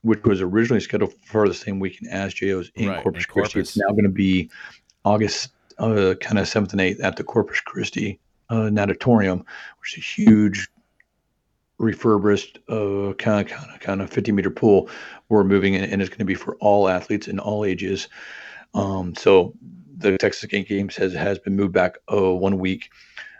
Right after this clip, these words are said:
Speaker 1: And then we're working to see if Zillow's gonna host their beach water polo tournament again. There's Masters Nationals at the end of August. We got the Welcome to Texas Shootout the first week or over the Labor Day weekend back in San Antonio. And then we go into kind of a normal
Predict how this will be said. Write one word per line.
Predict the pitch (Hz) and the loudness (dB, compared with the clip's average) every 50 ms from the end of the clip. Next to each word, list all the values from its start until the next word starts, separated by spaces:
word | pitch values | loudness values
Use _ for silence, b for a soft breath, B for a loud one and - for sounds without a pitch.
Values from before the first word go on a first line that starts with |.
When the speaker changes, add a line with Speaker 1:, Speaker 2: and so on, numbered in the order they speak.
| B _ - | B _ -4
Speaker 1:
And | 107 101 | 0 2
then | 98 98 98 101 101 98 98 98 95 95 92 - - | 4 4 4 4 2 0 0 -2 -2 -2 -4 -6 -6
we're | - 104 104 95 92 92 | -2 2 4 4 6 6
working | 92 101 98 - - 101 | 6 4 4 4 2 0
to | 95 | -2
see | - - - 107 104 | -2 0 2 4 4
if | 92 98 | 4 4
Zillow's | 104 104 98 98 95 | 4 6 6 6 4
gonna | - 98 90 | 0 -4 -2
host | 90 101 90 - - - | 0 0 -2 -2 -6 -12
their | 92 | -6
beach | - 107 101 - - - | -4 -4 -4 -4 0 0
water | 104 98 95 | 0 0 0
polo | - - 107 98 | 0 2 0 0
tournament | - - 107 101 98 95 | 2 0 -2 -2 0 -2
again. | 95 98 101 101 98 95 | 0 0 0 0 0 0
There's | 92 92 87 85 92 | 0 0 -2 0 -2
Masters | 95 90 87 - - - - | -2 0 0 -2 -4 -4 -2
Nationals | - 98 98 101 - - 101 98 101 101 98 98 98 - | -2 0 0 0 -2 -2 -2 -2 0 0 0 -2 -4 -4
at | - 90 92 95 101 - | -4 -4 -4 -4 -4 -4
the | - 98 | -4 -4
end | 95 95 | -2 -2
of | 92 87 | -2 -2
August. | 92 92 101 101 101 98 95 - - B B B B B | 0 0 0 2 2 2 0 0 -4 B B B B B
We | _ - | _ -2
got | 92 | -2
the | - 117 | 2 4
Welcome | 95 95 90 - 101 | 6 6 6 4 0
to | 87 | 0
Texas | - - 95 - 104 87 - | 0 -2 -2 0 -2 -2 -2
Shootout | - - 123 117 110 110 110 107 104 92 - B B B B _ _ | -2 0 0 0 2 2 2 2 2 0 -2 B B B B _ _
the | 104 101 | -2 0
first | - - 104 - - - | 2 0 -2 -2 -2 -4
week | 98 98 87 - | -6 -6 -4 -2
or | - 92 90 90 90 - - | 0 0 0 0 -2 -4 -2
over | 107 101 98 92 98 95 | 0 0 2 2 0 0
the | 92 95 95 | 0 0 2
Labor | 95 95 90 92 | 2 2 2 2
Day | 87 87 | 0 0
weekend | 85 104 113 - - - 107 101 98 98 92 98 | 2 2 2 2 0 -2 -2 0 0 -2 -4 -4
back | - 92 90 87 - | -4 -4 -4 -4 -6
in | - 101 98 87 | -6 -4 -4 -4
San | 82 - - 92 | -6 -6 -6 -8
Antonio. | 92 - - - 113 117 113 110 110 107 104 - B B B B B B B B B B B B B B B - | -8 -6 -2 2 4 6 6 6 6 4 0 -2 B B B B B B B B B B B B B B B 0
And | - 110 113 | 2 4 6
then | 113 120 120 117 | 6 6 6 6
we | 113 104 | 4 4
go | 104 110 110 110 | 4 4 4 4
into | 104 101 - - 110 107 104 101 101 - - - | 2 0 0 0 2 4 4 4 2 0 -2 -6
kind | - - 123 | -6 -2 -2
of | 120 113 | 0 0
a | 110 101 | 0 0
normal | 95 90 92 92 98 104 104 101 101 101 104 107 101 | 0 0 0 2 2 4 4 4 2 2 0 -2 -8